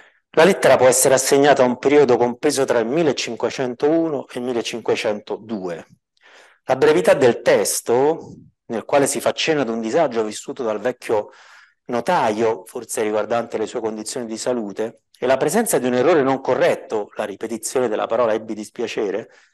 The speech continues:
potrebbero far pensare che anche questa fosse una brutta copia, una minuta. Ma l'andamento della scrittura destrorso costituisce un elemento assai rilevante a favore della tesi opposta.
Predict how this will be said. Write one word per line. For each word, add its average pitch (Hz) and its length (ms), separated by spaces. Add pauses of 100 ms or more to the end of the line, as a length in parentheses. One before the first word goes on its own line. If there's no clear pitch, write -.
(300)
potrebbero 190 420
far 131 220
pensare 143 540
che - 80
anche 123 240
questa 151 280
fosse - 280
una 107 120
brutta 101 320
copia, 98 300
una 92 80
minuta. 98 500 (580)
Ma 127 100
l'andamento 175 460
della 135 180
scrittura 143 420
destrorso 117 1080 (340)
costituisce 196 560
un 151 80
elemento 170 400
assai 156 280
rilevante 139 520
a - 40
favore 127 320
della 104 180
tesi 104 180
opposta. - 640